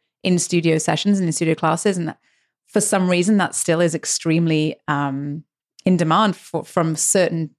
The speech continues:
people, right? From certain, a certain type of client. So I'm, that's really impressive that you've continued on with that. And I think you sound,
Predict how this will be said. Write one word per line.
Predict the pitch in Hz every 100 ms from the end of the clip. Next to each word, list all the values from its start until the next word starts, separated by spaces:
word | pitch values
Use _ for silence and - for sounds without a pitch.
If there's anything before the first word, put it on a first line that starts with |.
| -
people, | 175 147 - -
right? | - 165 156
From | 175
certain, | 165 170 160
a |
certain | 156 170 160
type | - 151
of | 156
client. | 160 143 - - _ _ - - _
So | - 175 151 147 143 - -
I'm, | 175 165 156 - -
that's | 160 -
really | 165
impressive | 156 151 151 156
that | 156 165
you've | 156
continued | - 156 156 147 143
on | 143
with | -
that. | -
And | 180
I |
think | 220 220
you | 214
sound, | - 233 262